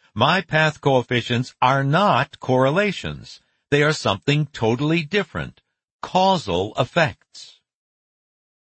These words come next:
Imagine that you are in kindergarten and your friends mock you for believing that three plus four equals seven,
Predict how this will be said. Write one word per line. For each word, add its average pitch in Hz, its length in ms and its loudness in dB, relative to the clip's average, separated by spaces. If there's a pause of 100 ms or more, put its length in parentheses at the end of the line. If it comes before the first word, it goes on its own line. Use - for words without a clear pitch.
(840)
Imagine 156 580 0
that 101 200 -4
you 139 160 2
are 117 180 2
in 98 140 -4
kindergarten 82 880 -6 (260)
and 131 160 0
your 135 140 0
friends 131 500 -2
mock 120 360 -2
you 90 160 -4
for 107 200 -2
believing 120 560 -2
that 110 220 -2
three 165 380 -4
plus 123 400 -2
four 90 440 -2
equals 98 460 -6
seven, 90 460 -6